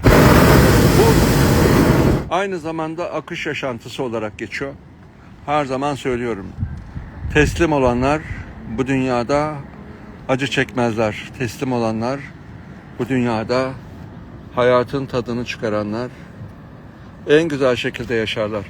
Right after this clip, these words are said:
Ama tişörtüm de çok güzel. Bak orman tişörtü. Evet.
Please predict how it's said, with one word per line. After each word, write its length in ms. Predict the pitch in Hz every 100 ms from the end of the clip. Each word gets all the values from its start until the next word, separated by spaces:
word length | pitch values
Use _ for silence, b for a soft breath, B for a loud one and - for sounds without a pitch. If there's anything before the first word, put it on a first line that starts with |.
| -
Ama 300 | 139 143 147 185 - - - - - - - - - - - - - -
tişörtüm 480 | - - 139 - 139
de 80 | 135
çok 260 | - 127
güzel. 240 | - 104 120 151 - - - -
Bak 100 | 139 -
orman 360 | 127 123 120
tişörtü. 560 | 110 131 120 107 - 127 - - - - - 101
Evet. 160 | 101